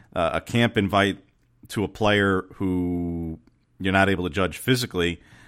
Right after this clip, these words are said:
uh, given that everything's being done electronically and virtually, I'm not sure if teams are gonna extend those invites this year because just from an integrity of information standpoint, it doesn't seem to make a whole lot of sense, uh, unless a player is under contract to do that. But again, we'll,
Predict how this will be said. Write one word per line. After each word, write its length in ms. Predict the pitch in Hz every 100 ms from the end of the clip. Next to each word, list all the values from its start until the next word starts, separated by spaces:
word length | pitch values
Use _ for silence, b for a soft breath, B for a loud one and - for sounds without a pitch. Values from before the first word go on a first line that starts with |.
| B -
uh, 260 | 82 82
given 280 | 80 107 104
that 100 | 95
everything's 340 | 98 98 90
being 240 | - 98 87
done 220 | 90 90
electronically 880 | 85 82 - 104 98 95 98 95 90
and 120 | 76
virtually, 560 | 98 113 98 82 78 - _ _ _ _ _ _ _ _ -
I'm 120 | 113
not 160 | 135 131
sure 180 | - 113
if 120 | -
teams 280 | - 110 98
are 40 |
gonna 180 | 95 95
extend 360 | 80 - 101
those 160 | 90 80
invites 400 | 107 131 85 78
this 180 | 85 -
year 140 | 87
because 400 | 80 82 90 82 B B B B B B B
just 160 | - 117
from 80 | 113
an 60 |
integrity 480 | 90 - 113 104 98
of 80 | 95
information 560 | 95 85 87 127 104
standpoint, 720 | 85 - 87 82 - 85 82 - _ _ _ _
it 220 | 95 -
doesn't 280 | 98 92 87
seem 260 | - 98 87
to 80 |
make 180 | 92 90
a 40 | 78
whole 140 | 98
lot 160 | 90 76
of 80 |
sense, 480 | - - 90 - - b b b b _
uh, 220 | 78 78
unless 280 | 73 87 90
a 60 | -
player 240 | - 92
is 100 | 85
under 140 | 90 76
contract 560 | - 107 107 85 71
to 60 | 71
do 160 | 110
that. 240 | 92 71 -
But 200 | 107 110
again, 220 | 107 110
we'll, 140 | 101